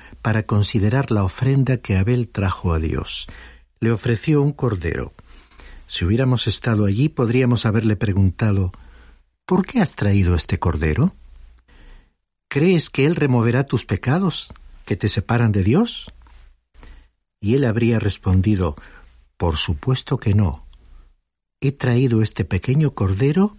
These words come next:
porque Dios me pidió que así lo hiciese. Lo estoy trayendo por la fe".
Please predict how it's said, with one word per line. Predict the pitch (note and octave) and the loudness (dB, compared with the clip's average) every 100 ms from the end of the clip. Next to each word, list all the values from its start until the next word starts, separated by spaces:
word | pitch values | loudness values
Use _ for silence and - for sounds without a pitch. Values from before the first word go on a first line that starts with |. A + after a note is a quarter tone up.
| _ | _
porque | A#2 F#2+ - F#2 | -4 -4 0 2
Dios | A2+ C#3+ D#3+ | 2 0 0
me | C#3+ | 0
pidió | - F#2+ G2 B2 | 0 0 2 0
que | - F2 | 0 -4
así | - A2 | 0 2
lo | G#2 | 2
hiciese. | E2+ - D#2+ C#2+ - - - - - - | 0 0 -4 -2 -4 -8 -12 -18 -20 -10
Lo | - F#2 | -2 0
estoy | F2+ - D#3+ | 0 0 -2
trayendo | - A2 F#2+ A2+ C#3 F3 | 0 0 2 2 2 2
por | F3+ - D#2+ | -2 -2 -2
la | C#2+ | -2
fe". | C#2+ - - | -4 -6 -6